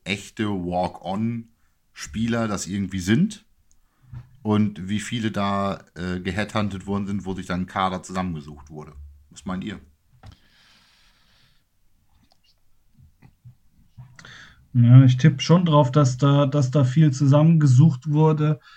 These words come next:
Speaker 2: Ich meine, du wirst, du wirst immer irgendwo einen, einen gewissen Zulauf haben, weil natürlich, äh, da schon ein gewisser Anteil an, an Leuten ist, die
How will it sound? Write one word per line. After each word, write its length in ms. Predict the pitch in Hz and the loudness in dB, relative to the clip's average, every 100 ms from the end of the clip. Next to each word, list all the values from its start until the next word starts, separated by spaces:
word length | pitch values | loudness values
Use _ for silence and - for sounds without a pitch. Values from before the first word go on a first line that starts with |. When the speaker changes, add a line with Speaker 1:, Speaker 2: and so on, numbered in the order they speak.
| - - | -20 0
Speaker 2:
Ich 100 | 139 | 6
meine, 200 | 160 165 | 8 8
du 140 | 160 | 8
wirst, 340 | 170 185 - 151 | 6 4 2 2
du 80 | |
wirst 260 | 147 165 - | 4 4 4
immer 420 | 175 208 180 160 | 8 10 10 6
irgendwo 360 | 170 156 139 147 | 2 6 6 6
einen, 440 | 147 139 143 151 | 6 6 4 4
einen 340 | 143 139 147 - | 4 4 2 0
gewissen 460 | 151 147 151 143 127 | 4 4 4 4 2
Zulauf 560 | 170 185 165 143 127 | 2 4 6 6 6
haben, 320 | 143 170 175 | 6 6 6
weil 160 | 143 143 | 2 4
natürlich, 560 | 139 131 147 127 127 - _ _ - _ _ _ _ | 2 2 4 4 2 -4 _ _ -20 _ _ _ _
äh, 440 | 147 139 135 135 135 - _ _ - - _ _ _ - | 0 4 4 2 -2 -16 _ _ -20 -20 _ _ _ -4
da 140 | 143 | -2
schon 380 | 127 165 170 147 _ _ | 2 2 2 -2 _ _
ein 100 | 254 | -4
gewisser 460 | 165 170 180 - 151 | 0 2 2 0 2
Anteil 360 | 165 196 190 160 | 2 4 6 8
an, 220 | 160 160 | 8 6
an 200 | - 165 | 4 4
Leuten 420 | 151 160 175 170 | 6 6 4 0
ist, 240 | 165 127 165 | -2 0 4
die 320 | 160 156 | 6 6